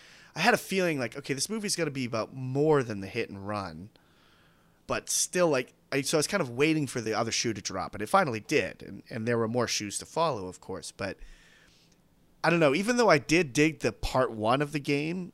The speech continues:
like, running around in that town with the silver key and whatnot, I still did feel like it took a little too long to get to the monastery stuff.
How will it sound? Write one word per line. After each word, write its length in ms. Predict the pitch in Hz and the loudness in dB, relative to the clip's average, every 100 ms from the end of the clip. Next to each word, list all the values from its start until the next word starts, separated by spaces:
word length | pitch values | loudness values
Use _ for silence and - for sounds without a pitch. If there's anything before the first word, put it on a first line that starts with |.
| - | -12
like, 200 | - - | -8 0
running 220 | 117 117 | 0 0
around 280 | 110 110 113 | 0 0 0
in 60 | 104 | -2
that 200 | 98 - | -4 -4
town 380 | 104 104 113 | -2 -2 -2
with 80 | 107 | -6
the 100 | - | -4
silver 360 | - 107 110 87 | -2 -2 -4 -8
key 300 | - 113 120 | -8 -6 -6
and 140 | 135 | -4
whatnot, 480 | 131 - 143 147 156 - _ _ - - - - _ _ - | -6 -4 -2 -2 -4 -10 _ _ -20 -20 -20 -20 _ _ -2
I 80 | 131 | 0
still 320 | - - 233 | 2 4 4
did 180 | 208 190 | 4 -2
feel 220 | - 190 | 0 0
like 180 | 165 143 | 0 -2
it 100 | 123 | -4
took 220 | - 165 | -6 -4
a 60 | 120 | -4
little 360 | 113 135 147 | 0 2 2
too 300 | 147 - 151 | 0 -2 -2
long 540 | 123 107 110 117 131 139 - | -2 0 2 2 0 -6 -10
to 100 | 107 | -10
get 420 | - 107 117 - | -4 -2 -2 -4
to 400 | - 127 127 127 - _ - | -4 -2 -2 -4 -10 _ -4
the 100 | 120 | 0
monastery 600 | 113 131 131 - 135 139 | 2 2 0 -2 -2 -2
stuff. 560 | - 143 147 - - | -2 -2 -4 -8 -20